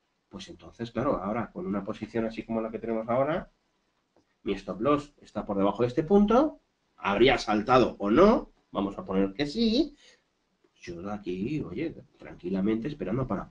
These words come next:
tomar el largo a, lo, a que ocurra esto, la ruptura de la línea tendencial o ruptura de toda esta zona de máximos. Mi stop loss por debajo del mínimo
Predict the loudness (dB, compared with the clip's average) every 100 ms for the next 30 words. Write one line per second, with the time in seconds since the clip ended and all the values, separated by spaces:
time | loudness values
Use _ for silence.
0 | _ -10 -8 0 4 6 4 2 0 0
1 | -10 _ _ _ _ _ _ -10 -8 -10
2 | -12 -16 -12 -12 -12 -10 -10 -12 -16 -14
3 | -14 -8 -8 -6 -2 0 0 0 2 2
4 | 0 4 6 6 8 8 8 8 6 2
5 | -8 -18 -2 2 2 4 4 4 6 4
6 | 6 2 -2 -2 0 0 -4 -8 -14 -16
7 | -20 _ _ -20 _ 8 8 6 4 4
8 | 2 0 -4 -4 -4 0 4 10 10 12
9 | 12 10 8 4